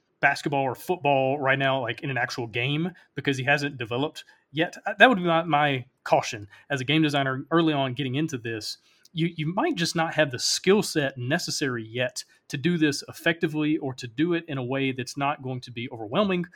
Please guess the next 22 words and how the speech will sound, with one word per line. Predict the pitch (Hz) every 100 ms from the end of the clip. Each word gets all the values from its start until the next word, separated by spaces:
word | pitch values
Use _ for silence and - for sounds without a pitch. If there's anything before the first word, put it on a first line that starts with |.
| - _
or | 127
really | 127 156 147
frustrating. | - - 165 - 156 147 143 - -
So | 220
that |
would | 226
be | 160
my, | 147 147 135 - _ _ -
my | 156
main, | 147 131 135 139 131 117 107 _ _
uh, | 117 117 _ _ -
kind | 143
of | -
safeguard | 160 - 127 107 - - -
as | 143
far | 135 135
as | 131
all | 131
of | 123
this | 113
goes. | 120 107
Like, | 131 131